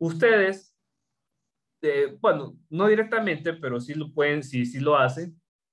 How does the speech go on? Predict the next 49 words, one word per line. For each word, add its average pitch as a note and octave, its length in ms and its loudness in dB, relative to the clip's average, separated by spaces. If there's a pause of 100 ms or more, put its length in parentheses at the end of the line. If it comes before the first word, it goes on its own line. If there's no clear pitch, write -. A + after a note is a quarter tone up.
(220)
desde C#3 240 0
la C#3 120 4
sala E3+ 240 2
de G#3+ 60 2
mando E3 280 0
el D#3+ 80 2
operador D3+ 420 0
viene G#3 380 -6 (1700)
y A#3+ 420 -6 (320)
él E3+ 180 2
puede G3 280 4
regular F3 460 2
cada F3 340 2
cuánto E3 340 -2
se D#3 120 -14
está - 180 -8
emitiendo C3+ 540 -4
el B2 80 -6
pulso A#2+ 220 -6
de A2+ 60 -2
frecuencia, B2+ 560 -2
que C3 100 -10
esto C3 180 -6
es C#3 40 -8
lo B2+ 120 0
que C3 60 -10
llamamos B2+ 380 0
como A2 200 -12
el G#2 100 -16
T B2+ 160 0
R, D#3+ 160 2
o D#3+ 60 -12
sea, B2 180 -2
cada C#3+ 220 -2
cuánto E3 260 0
se D#3+ 80 -8
va D3 60 -2
a - 20 -2
estar C3+ 180 -6
emitiendo C3 340 -6
el C3 160 -8
pulso C3+ 260 -4
de C#3 40 -2
frecuencia D3+ 640 0
hacia A2 220 -8
el A#2+ 80 -10
paciente. D3+ 420 -2 (960)
Es B3+ 220 2
eso. F3 200 -8